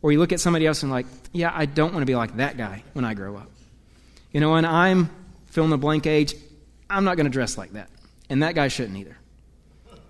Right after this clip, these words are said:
I see that lady over there, and I wanna raise my family like she did. This is what Paul is getting to here, that the older are to train and disciple and to bring up the younger.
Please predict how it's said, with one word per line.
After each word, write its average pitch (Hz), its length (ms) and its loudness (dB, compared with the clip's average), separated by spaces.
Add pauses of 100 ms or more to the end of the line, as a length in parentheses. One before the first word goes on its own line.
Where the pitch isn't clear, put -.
(880)
I 269 240 2
see 240 260 2
that 208 260 2
lady 180 180 6
over 143 160 0
there, 156 280 4
and 127 320 -2
I 160 80 -2
wanna 214 200 4
raise 170 180 2
my 147 120 -2
family 139 320 -2
like 117 180 -6
she - 180 -6
did. 104 200 -12 (1120)
This 220 140 2
is 214 80 0
what 208 140 0
Paul 185 240 2
is 147 100 0
getting 165 280 0
to 131 160 -6
here, 135 280 -2
that 123 180 -6 (960)
the 151 180 -2
older 165 680 2 (420)
are 160 60 -4
to 147 60 -2
train 196 440 0
and 190 100 -4
disciple 170 640 -2
and 147 100 -2
to 131 60 -2
bring 160 480 0
up 165 240 0
the 143 100 -2
younger. 147 400 -2